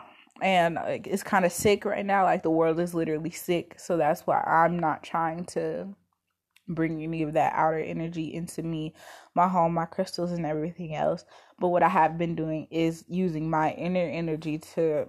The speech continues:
project it out. So I use my manifestation, my, I'm basically my universe now. And I've been using anything that I know that I can do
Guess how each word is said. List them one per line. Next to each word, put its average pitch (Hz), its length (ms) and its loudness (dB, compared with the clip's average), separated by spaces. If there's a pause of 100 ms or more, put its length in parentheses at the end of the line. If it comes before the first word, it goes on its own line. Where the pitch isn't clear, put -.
project 165 480 0
it 143 100 0
out. 135 280 2
So 156 260 -4
I 139 160 -2
use 165 320 -2
my 160 180 0
manifestation, 165 1080 -6
my, 160 400 0
I'm 180 300 2
basically 180 480 2
my 156 180 2
universe 160 600 -2
now. 147 320 -6 (440)
And 151 80 -2
I've 151 220 4
been 160 160 -2
using 165 580 -2 (240)
anything 170 500 -2
that 151 140 -2
I 170 140 6
know 175 420 4 (320)
that 165 220 2
I 175 220 4
can 190 300 -4
do 196 280 -2